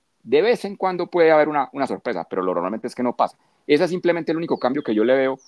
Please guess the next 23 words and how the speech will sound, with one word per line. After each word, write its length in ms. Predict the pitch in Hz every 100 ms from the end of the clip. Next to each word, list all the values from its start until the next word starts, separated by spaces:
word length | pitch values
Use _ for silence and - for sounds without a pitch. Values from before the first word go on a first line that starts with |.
| - -
que 120 | 123
puede 200 | 123 139
ser 120 | 139
interesante 480 | 135 139 131 127 131
a 40 |
esta 160 | 123 139
Champions, 400 | - 113 101 117
que 120 | 104
reitero, 400 | 95 95 143 147 - _ -
ya 140 | 117
van 80 | 147
a 20 |
ser 120 | 139
dos 140 | 135 -
partidos 320 | 143 - 139
más 120 | 127
para 140 | - 117
el 60 |
campeón. 360 | - 87 104 101
Antes 240 | 113 160 156
un 100 | 143
campeón 400 | 139 135 165 180
se 360 | 131 113 98